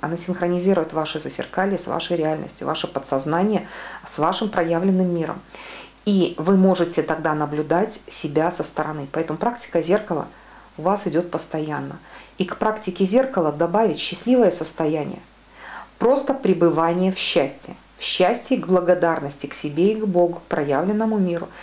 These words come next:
И в этих состояниях, когда что-то мешает вашему счастью, например, здесь вы разозлились, это выбило вас из счастья, значит, вы пронаблюдали эту злость, легализовали или выписали через анкеты осознания и так далее.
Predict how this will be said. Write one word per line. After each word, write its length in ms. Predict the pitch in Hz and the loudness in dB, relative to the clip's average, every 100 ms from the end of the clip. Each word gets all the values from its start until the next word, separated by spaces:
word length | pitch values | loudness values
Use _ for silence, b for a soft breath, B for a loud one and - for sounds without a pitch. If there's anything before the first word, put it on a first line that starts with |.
| B B B | B B B
И 80 | 175 | 4
в 60 | |
этих 240 | 240 269 285 | 4 4 0
состояниях, 680 | 247 247 208 190 180 175 170 | 0 0 2 4 2 0 -2
когда 360 | 175 170 202 | -4 0 -2
что-то 560 | 202 - 196 165 170 180 - | -2 0 2 2 0 -6 -2
мешает 480 | 175 175 220 262 262 | -2 0 2 2 2
вашему 400 | 170 - 196 165 | 0 0 0 0
счастью, 460 | - 147 147 - | -2 -2 -4 -4
например, 420 | 185 202 202 170 | -2 0 2 2
здесь 240 | 160 220 269 | 2 2 2
вы 100 | 294 | 2
разозлились, 680 | 277 277 254 196 147 - - B B B | 4 4 4 4 0 -4 -10 B B B
это 180 | 170 170 | 0 2
выбило 380 | 214 247 214 | 4 4 4
вас 240 | 135 127 - | 2 -2 -6
из 60 | |
счастья, 520 | - - 143 - - - B B - | -8 -4 -4 -4 -10 -14 B B -6
значит, 340 | 165 165 170 | -4 -4 0
вы 80 | 170 | 0
пронаблюдали 680 | 175 185 180 185 180 254 208 | 2 0 0 0 2 4 2
эту 180 | - | -2
злость, 360 | 143 147 147 - | -4 -2 -2 0
легализовали 840 | 233 254 277 240 180 151 151 143 | 0 6 6 6 2 2 2 0
или 240 | 156 190 214 | 2 4 4
выписали 480 | 202 247 - 202 190 | 4 0 2 2 2
через 240 | 190 170 | 2 2
анкеты 380 | 170 170 170 156 | 0 0 -2 0
осознания 560 | 151 151 156 156 139 | -2 -2 -4 -6 -6
и 40 | - | -6
так 180 | - 190 | -2 2
далее. 280 | 180 156 | 2 2